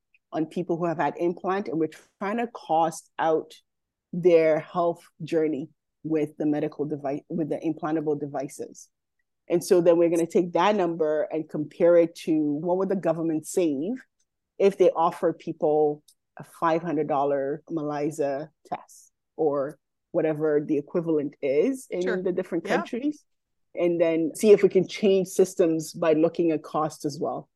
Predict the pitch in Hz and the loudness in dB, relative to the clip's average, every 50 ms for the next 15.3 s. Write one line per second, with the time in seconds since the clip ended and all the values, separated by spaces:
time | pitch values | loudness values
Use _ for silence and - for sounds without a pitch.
0 | _ _ _ _ 403 403 392 370 - 370 330 175 214 254 285 302 320 - 302 - | _ _ _ _ -4 -4 -4 -2 0 0 2 4 4 6 6 4 4 2 2 2
1 | - 185 - 294 294 311 294 - - 311 320 - 330 320 - 165 160 160 - 143 | 4 4 6 6 6 6 6 6 4 2 2 4 2 2 2 0 -2 -2 -4 -6
2 | 147 _ 170 151 147 _ _ _ 302 339 311 349 294 254 233 220 285 285 302 311 | -8 _ -16 -18 -18 _ _ _ -4 -2 -2 -2 -4 -4 -6 -2 2 2 2 2
3 | 302 262 226 208 185 185 233 294 370 240 214 214 _ - _ 214 214 202 214 208 | 0 -2 -4 -2 0 2 4 4 4 2 0 -2 _ -14 _ -10 -8 -6 -6 -4
4 | - 226 226 220 - - 214 214 214 - - 226 220 220 214 - 220 196 196 196 | 0 0 0 0 0 0 0 0 0 -4 -12 -8 -8 -8 -4 0 2 2 2 0
5 | 214 202 196 190 180 180 185 214 254 320 339 262 214 - 240 226 _ - - 214 | -2 -4 -4 0 0 2 2 2 2 0 0 -4 -6 -8 -8 -10 _ -6 -6 -4
6 | - - 240 262 247 - - - 220 208 190 170 202 220 311 349 277 190 185 185 | 0 2 2 2 0 -2 -4 -2 0 0 0 -2 -2 0 2 2 0 2 0 0
7 | 196 226 254 196 202 - - 214 196 202 220 226 220 214 196 196 180 165 _ 185 | 0 0 -2 -4 -6 -6 -10 -10 -8 -6 -4 -2 -2 0 0 -2 -2 0 _ 2
8 | 180 202 262 339 349 277 185 165 147 143 143 156 196 240 _ _ _ _ _ _ | 4 4 4 4 2 0 -2 -4 -6 -8 -10 -10 -12 -14 _ _ _ _ _ _
9 | _ _ _ _ _ - 190 214 302 359 302 226 196 175 180 180 185 220 - - | _ _ _ _ _ -4 -4 -2 -2 -2 -2 -2 0 0 -2 -2 -2 -2 -2 -2
10 | _ - 208 196 208 202 - 214 214 220 220 226 220 240 240 240 240 247 240 254 | _ -4 -2 -2 -2 -2 -2 -4 -4 -4 -4 -4 -2 -2 -2 -2 -2 -2 0 0
11 | 247 254 240 226 226 254 339 190 370 220 170 160 170 165 175 - - 202 190 - | 0 0 -2 -2 -4 -2 -2 -2 -2 0 0 0 0 -2 -4 -4 -4 -6 -6 -4
12 | 196 196 190 202 202 196 - 196 185 _ 202 196 190 196 190 190 185 185 185 175 | -8 -6 -6 -6 -8 -6 -10 -12 -8 _ -6 -4 -4 -4 -2 -2 -2 -2 -2 -2
13 | 185 185 185 170 180 170 170 165 175 196 233 226 - 190 185 180 - 170 170 165 | -2 -2 -2 -2 -6 -6 -2 -2 -2 -2 -2 -2 -4 -6 -6 -6 -8 -8 -2 0
14 | 175 180 185 196 196 - - 190 185 175 170 175 170 170 170 160 - 208 226 277 | 0 2 2 0 -2 -4 -4 -4 -4 -2 -2 -2 -2 -2 -4 -4 -4 -6 -6 -4
15 | 247 185 170 165 170 185 | -4 -4 -4 -4 -6 -10